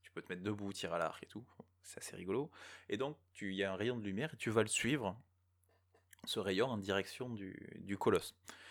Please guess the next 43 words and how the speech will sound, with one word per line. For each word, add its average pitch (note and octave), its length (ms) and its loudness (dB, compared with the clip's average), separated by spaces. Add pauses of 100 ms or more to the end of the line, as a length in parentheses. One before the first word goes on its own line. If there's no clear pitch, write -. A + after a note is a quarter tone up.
(280)
Évidemment, G#2+ 560 2
c'est - 160 -6
pas - 100 -4
toujours F#2 240 -4
du F#2 140 -6
tout - 160 -4
droit, G2 300 6
donc, - 280 -6
euh, E2+ 160 -12
dans F#2+ 240 -2
la, F#2 320 -6 (380)
dans G2 80 0
le F#2+ 60 -4
paysage, G2 640 2
dans F#2 100 0
les F#2+ 100 -2
reliefs, F#2+ 380 -4
il F#2+ 60 -10
va - 80 -8
essayer F#2+ 240 -4
de F2+ 60 -10 (120)
falloir, F2+ 480 -6
euh, G#2+ 100 -10 (540)
trouver G#2 340 -4
par G2 220 -2
où F#2+ 60 -4
passer, G#2+ 580 2
euh, F#2+ 60 0
peut-être F2+ 380 -2
des, - 120 -14
quelques F2+ 280 -4
phases F#2 220 -2
de F#2+ 60 -2
plateforme F#2 440 -4
un F#2+ 60 -2
peu. B2 240 0 (560)
C'est - 220 -4
pas G#2 180 4
du G2 120 0
Mario, G2 380 4
hein. G2+ 120 -10 (320)
Donc, F#2 320 -8
euh, F2+ 100 -8